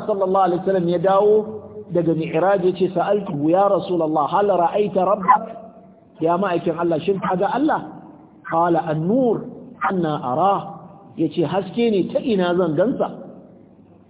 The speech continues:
Kaga wannan kenan. Ruwaya ta biyu sai ce, "Ra'aitu nuran," haske na gani. Kaga wannan ya tabbatar da me?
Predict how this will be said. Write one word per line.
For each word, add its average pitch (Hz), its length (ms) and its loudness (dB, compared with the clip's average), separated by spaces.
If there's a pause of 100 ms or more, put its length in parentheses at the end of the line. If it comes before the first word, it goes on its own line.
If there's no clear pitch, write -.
(300)
Kaga 151 200 0
wannan 165 360 0
kenan. 113 320 -4 (720)
Ruwaya 220 480 4
ta 214 160 4
biyu 220 500 2
sai 190 220 2
ce, 190 160 2
"Ra'aitu 175 640 2
nuran," 170 720 0 (640)
haske 156 400 0
na 135 80 0
gani. 131 320 -2 (640)
Kaga 170 240 0
wannan 185 240 2
ya 165 80 0
tabbatar 190 440 0
da 175 120 2
me? 139 160 -2